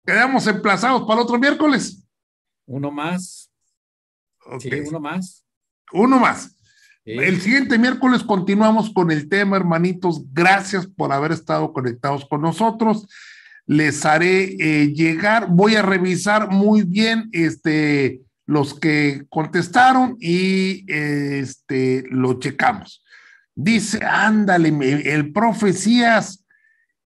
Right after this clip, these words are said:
Speaker 1: dice que no está el logo de Naciro.
Speaker 2: Ándale.
Speaker 1: Vámonos, qué grave tema. Mi Rolex, eh, va a estar bien grandote el, el logo de Naciro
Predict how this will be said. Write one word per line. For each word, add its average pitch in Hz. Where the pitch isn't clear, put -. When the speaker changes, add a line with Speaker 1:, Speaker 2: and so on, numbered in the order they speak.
Speaker 1:
dice 220
que 170
no 185
está 196
el 190
logo 196
de 196
Naciro. 165
Speaker 2:
Ándale. 107
Speaker 1:
Vámonos, 117
qué 170
grave 165
tema. 147
Mi 196
Rolex, 269
eh, 185
va 220
a 240
estar 240
bien 247
grandote 190
el, 131
el 127
logo 175
de 156
Naciro 127